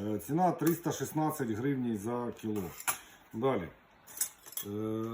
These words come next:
тут сімдесят п'ять відсотків нікеля показала. Це триста гривень кіло. Так, по К п'ятдесят два огляд. Салатовий корпус, е, двойка в кружочку, одна штука, двадцять шість гривень.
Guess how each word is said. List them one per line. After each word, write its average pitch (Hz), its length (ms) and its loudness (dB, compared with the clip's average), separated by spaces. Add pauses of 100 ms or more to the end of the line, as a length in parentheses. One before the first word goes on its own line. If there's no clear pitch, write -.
(140)
тут 202 220 4
сімдесят 160 420 2
п'ять 139 340 0
відсотків 110 680 -4
нікеля 101 320 0
показала. 87 580 -6 (1200)
Це 151 200 2
триста 151 400 4
гривень 101 380 2
кіло. 87 300 -6 (1400)
Так, 123 260 2 (100)
по 170 240 6
К 156 280 4
п'ятдесят 135 580 0
два 107 380 4 (720)
огляд. 92 460 0
Салатовий 151 640 4
корпус, 170 680 4
е, 127 320 4
двойка 143 440 4
в 127 120 0
кружочку, 147 580 6
одна 131 300 2
штука, 165 380 2
двадцять 123 400 2
шість 104 260 0
гривень. 85 420 -2